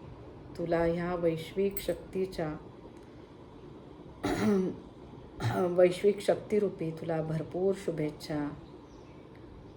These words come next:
दत्तगुरु माऊलींची कृपा नेहमी तुझ्यावर राहू दे. स्वामी समर्थांचे आशीर्वाद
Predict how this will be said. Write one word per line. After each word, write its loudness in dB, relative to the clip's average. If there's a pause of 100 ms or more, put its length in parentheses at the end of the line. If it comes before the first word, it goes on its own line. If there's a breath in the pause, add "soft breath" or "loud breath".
(240)
दत्तगुरु 4
माऊलींची 0
कृपा -2
नेहमी 0
तुझ्यावर 2
राहू -2
दे. 0
स्वामी 0
समर्थांचे -2
आशीर्वाद -6